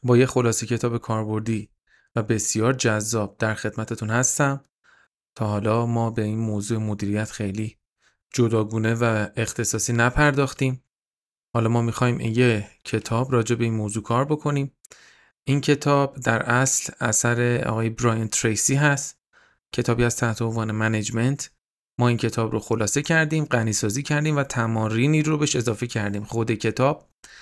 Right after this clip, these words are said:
اه، تهیه کاملش توصیه نمیشه و این تمارین رو نداره.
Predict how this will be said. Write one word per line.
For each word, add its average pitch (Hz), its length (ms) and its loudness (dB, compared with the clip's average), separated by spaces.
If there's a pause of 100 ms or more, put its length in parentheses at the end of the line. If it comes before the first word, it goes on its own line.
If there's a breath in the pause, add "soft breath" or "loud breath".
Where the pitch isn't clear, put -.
(500 loud breath)
اه، 113 480 0
تهیه 117 840 0 (100)
کاملش 113 720 -2
توصیه 117 400 0
نمیشه 131 680 0 (460 soft breath)
و 120 100 0
این 127 200 2
تمارین 131 520 2
رو 151 100 6
نداره. 127 580 4